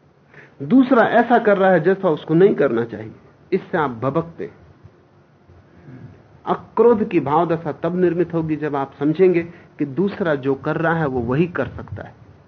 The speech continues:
दूसरा उसको इससे अन्यथा करने का उपाय नहीं। अगर एक आदमी आपको गाली दे रहा है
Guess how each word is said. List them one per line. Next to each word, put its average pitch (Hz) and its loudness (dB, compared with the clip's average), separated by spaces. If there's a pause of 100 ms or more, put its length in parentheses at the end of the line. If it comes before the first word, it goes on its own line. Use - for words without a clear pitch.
(760)
दूसरा 190 -2
उसको 190 0
इससे 208 -2
अन्यथा 202 2
करने 196 2
का 185 0
उपाय 165 0
नहीं। - -4 (1600)
अगर 156 0
एक 202 6
आदमी 185 4
आपको 175 0
गाली 147 0
दे 120 -2
रहा - -4
है - -16